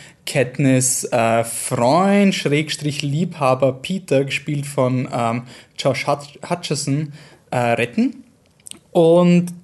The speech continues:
der wurde aber sichtlich mitgenommen, er kennt Katniss zwar,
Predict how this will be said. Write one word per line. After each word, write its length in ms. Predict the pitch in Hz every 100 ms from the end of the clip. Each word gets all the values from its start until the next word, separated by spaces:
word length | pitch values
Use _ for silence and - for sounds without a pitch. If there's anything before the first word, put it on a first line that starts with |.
| _ _ -
der 400 | 139 156 180 156
wurde 400 | 151 180 180 160
aber 280 | 131 131 139
sichtlich 540 | - - - - 143
mitgenommen, 720 | 160 175 - 131 123 139 147
er 100 | 151
kennt 400 | 139 - 165 175
Katniss 560 | - 135 127 151 139 -
zwar, 420 | - 139 135 165